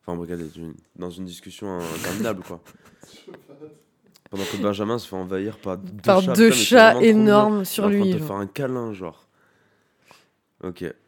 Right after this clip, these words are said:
Speaker 1: Euh, est-ce, c'est quoi le dernier film que t'as vu, là, récemment ?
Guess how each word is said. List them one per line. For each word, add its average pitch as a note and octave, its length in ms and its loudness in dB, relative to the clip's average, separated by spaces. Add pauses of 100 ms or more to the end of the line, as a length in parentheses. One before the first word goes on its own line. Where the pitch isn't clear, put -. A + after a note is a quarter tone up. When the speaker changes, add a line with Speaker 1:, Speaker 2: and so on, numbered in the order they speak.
(640)
Speaker 1:
Euh, F#2 840 -6 (220)
est-ce, - 140 -10 (180)
c'est A#2 100 -14
quoi E3 120 -6
le C#3+ 60 -10
dernier A2 200 -6
film B2 240 -12
que A2 80 -12
t'as G2+ 120 -8
vu, A2 120 -12
là, G2+ 120 -8 (100)
récemment ? G2 380 -12